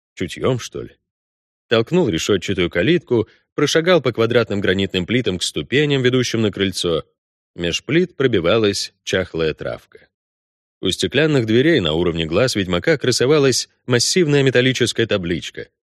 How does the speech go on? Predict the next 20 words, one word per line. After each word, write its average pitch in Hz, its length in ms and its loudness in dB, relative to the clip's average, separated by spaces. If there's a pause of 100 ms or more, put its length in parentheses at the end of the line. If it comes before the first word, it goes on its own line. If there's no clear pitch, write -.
(460)
«Снежинское 127 800 2
промышленное 113 840 0
техническое 104 720 -2
предприятие». 82 800 -4 (500)
Двери 131 320 2
были 156 220 2
заперты 110 480 0
на 98 80 0
массивный 139 500 0
висячий 90 480 -2
замок. 69 500 -8 (520)
«Несложная 78 720 -2
техника», - 560 -10 (260)
подумал 98 360 0
ведьмак. 78 420 -4 (580)
«Неужели 80 640 0
Рипу 92 480 0
это 147 260 0
может 151 320 0
помешать?» - 580 -4